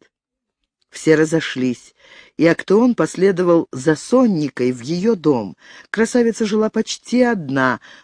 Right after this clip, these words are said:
многие из её слуг умерли на стенах, другие погибли на улицах жертвами болезней, некоторые, не будучи в состоянии переносить мучения голода,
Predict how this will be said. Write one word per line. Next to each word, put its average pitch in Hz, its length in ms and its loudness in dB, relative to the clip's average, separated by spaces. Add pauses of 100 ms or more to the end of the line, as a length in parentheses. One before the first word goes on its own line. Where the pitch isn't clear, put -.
многие 190 640 0
из 170 200 -2
её 170 220 2
слуг 190 460 -4
умерли 170 460 -2
на 156 120 0
стенах, 156 600 -4 (260)
другие 180 400 0
погибли 147 520 -2
на 139 160 0
улицах 151 520 -2
жертвами 135 560 0
болезней, 143 720 -2 (340)
некоторые, 190 640 0
не 185 140 0
будучи 185 360 -2
в - 60 -10
состоянии 170 580 -2
переносить 165 600 -4
мучения 165 480 -2
голода, 151 560 2